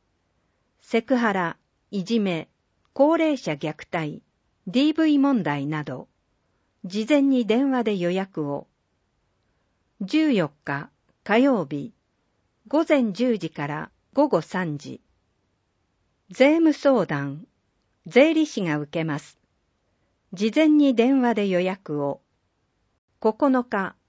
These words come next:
木曜日、午前十時から午後三時。行政相談、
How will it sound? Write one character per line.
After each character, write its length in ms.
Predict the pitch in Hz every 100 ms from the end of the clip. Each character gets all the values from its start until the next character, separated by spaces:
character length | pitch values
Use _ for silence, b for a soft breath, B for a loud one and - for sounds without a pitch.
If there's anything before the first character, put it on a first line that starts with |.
| _
木 340 | 190 208 208
曜 280 | 294 294 185
日、 260 | 143 147 - _ _ _ _ _ _ _
午 180 | - 311
前 240 | 320 294 208
十 240 | 233 277
時 140 | 208 170
か 180 | 147
ら 220 | 143 156 - _ _
午 160 | 202 269
後 120 | 214
三 360 | - 196 180 143
時。 240 | 135 131 _ _ _ _ _ _ _ _ _ _ _ _ _ _ _ _ _
行 220 | 196 247 320
政 360 | - 311 294
相 240 | - 269 180
談、 400 | 147 139 151